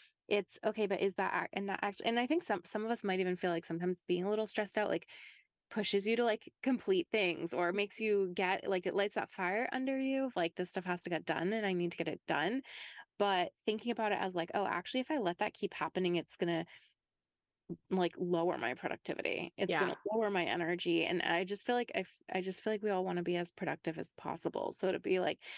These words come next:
Speaker 1: thinking about it that way, that, like, it's actually gonna kill your productivity
Speaker 2: Yeah.
Speaker 1: if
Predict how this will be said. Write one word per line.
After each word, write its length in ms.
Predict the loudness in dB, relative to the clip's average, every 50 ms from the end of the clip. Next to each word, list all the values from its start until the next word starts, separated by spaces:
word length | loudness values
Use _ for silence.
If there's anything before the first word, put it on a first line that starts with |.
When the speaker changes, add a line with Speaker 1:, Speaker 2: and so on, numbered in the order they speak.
| -16 -4 _
Speaker 1:
thinking 220 | 2 4 4 4 6
about 200 | 4 4 4 2
it 120 | 2 0
that 200 | 0 0 0 2
way, 300 | 2 2 2 2 0 0
that, 260 | -2 0 0 0 0 0
like, 220 | 0 0 0 -2 _
it's 220 | -6 -6 -4 -2
actually 240 | -2 -2 -2 -2 0
gonna 120 | 0 0 0
kill 160 | 0 0 0
your 120 | 0 0
productivity 680 | -2 -4 -6 -6 -4 -4 -6 -4 -2 -2 -2 -2 -4 -6 -8 -6
Speaker 2:
Yeah. 280 | -2 -2 0 -2 -2 -4 -6 -6
Speaker 1:
if 120 | -8 -8